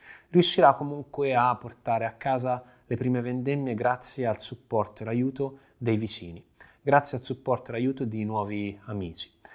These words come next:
Questo gli permetterà di credere fino in fondo nel suo progetto. Dopo qualche annata i risultati in realtà saranno stupefacenti,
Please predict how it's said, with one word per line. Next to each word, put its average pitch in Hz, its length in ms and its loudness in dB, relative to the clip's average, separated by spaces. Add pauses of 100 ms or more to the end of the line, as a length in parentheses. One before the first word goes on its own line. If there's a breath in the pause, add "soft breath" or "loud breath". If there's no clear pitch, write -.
(120 loud breath)
Questo 196 260 8
gli 151 60 10
permetterà 143 480 0
di 117 140 0
credere 123 380 -2
fino 123 200 -8
in 120 100 -4
fondo 104 460 -4
nel 101 480 -8
suo - 240 -4
progetto. 98 640 -8 (260 soft breath)
Dopo 156 220 2
qualche 143 800 6
annata 135 640 -2
i - 80 -8
risultati 135 580 -2
in 131 80 -4
realtà 123 380 -8
saranno 117 680 -10 (120 soft breath)
stupefacenti, 131 920 -6